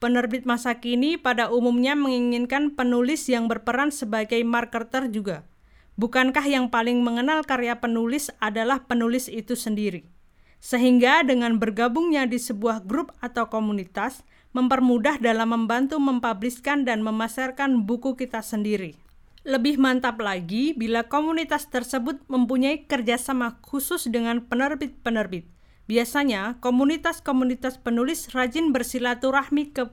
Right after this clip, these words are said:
penerbit-penerbit. Tentunya kita akan mendapat bocoran-bocoran atau tema-tema tulisan yang diinginkan atau dibutuhkan penerbit.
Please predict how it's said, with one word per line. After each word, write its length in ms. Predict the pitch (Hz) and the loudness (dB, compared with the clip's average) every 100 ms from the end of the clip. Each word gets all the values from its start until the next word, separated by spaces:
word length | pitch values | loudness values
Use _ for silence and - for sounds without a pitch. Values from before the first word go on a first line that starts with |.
| - | -2
penerbit-penerbit. 960 | 294 302 262 254 - 254 240 208 180 - | 0 0 0 -4 -6 -4 -2 -4 -8 -4
Tentunya 480 | 254 254 269 277 330 | 0 2 4 4 2
kita 260 | 277 254 320 | -4 -2 -2
akan 320 | 262 - 285 269 | -2 -2 2 4
mendapat 420 | 247 226 262 254 | 2 2 -2 -2
bocoran-bocoran 1120 | 214 214 233 277 285 233 220 226 240 277 302 - - | -4 -2 -2 0 2 0 0 -2 0 -2 -4 -8 -10
atau 340 | 247 254 339 370 | -8 -2 -2 0
tema-tema 720 | 285 254 247 247 247 269 285 | 0 2 0 0 0 0 0
tulisan 420 | 269 247 247 285 285 | 0 0 0 0 2
yang 220 | 254 220 | 2 0
diinginkan 800 | 226 - 233 247 262 202 208 - - | -4 -4 -2 0 0 -4 -8 -12 -6
atau 320 | 240 254 294 | -6 -2 0
dibutuhkan 640 | 247 208 240 247 247 285 | 0 -2 -4 -2 -2 -2
penerbit. 460 | 277 262 254 220 | 0 0 -2 -6